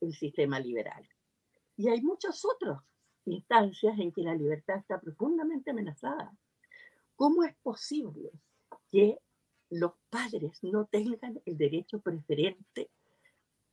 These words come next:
a educar a sus hijos? Esa, esa fue una, una cláusula que fue expresamente negada.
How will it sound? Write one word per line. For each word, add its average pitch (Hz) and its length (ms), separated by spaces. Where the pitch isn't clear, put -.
a 185 180
educar 156 400
a 214 60
sus 175 240
hijos? - 420
Esa, 269 380
esa 208 260
fue 214 160
una, 214 220
una 185 240
cláusula 214 540
que 190 120
fue 196 180
expresamente 247 1300
negada. 170 600